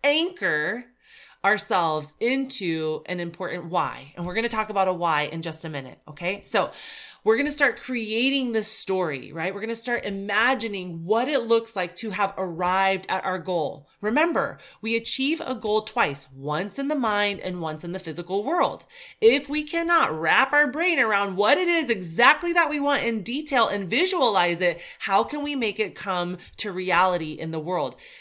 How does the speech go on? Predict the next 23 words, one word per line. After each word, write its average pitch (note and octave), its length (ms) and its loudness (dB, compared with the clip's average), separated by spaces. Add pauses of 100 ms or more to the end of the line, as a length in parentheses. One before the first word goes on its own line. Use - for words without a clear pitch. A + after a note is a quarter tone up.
(200)
Athletes C4 440 4
have B3+ 100 -4
been C4 140 -2
doing B3 240 -2
this A#3+ 240 2
for A3+ 160 -2
a G3 120 2
bazillion G#3+ 720 2
years. G#3 240 0
They G#3 160 2
visualize G#3 1200 2
what F#3+ 220 0
a F#3+ 120 -2
perfect G3 640 -6
game, F#3+ 300 -4
a D3+ 60 -6
perfect A3 500 -8
kick, F3+ 260 -4
a D3 60 -6
perfect A3 500 -8
shot G3 560 0
looks F#3+ 300 -8
like. C3+ 320 -6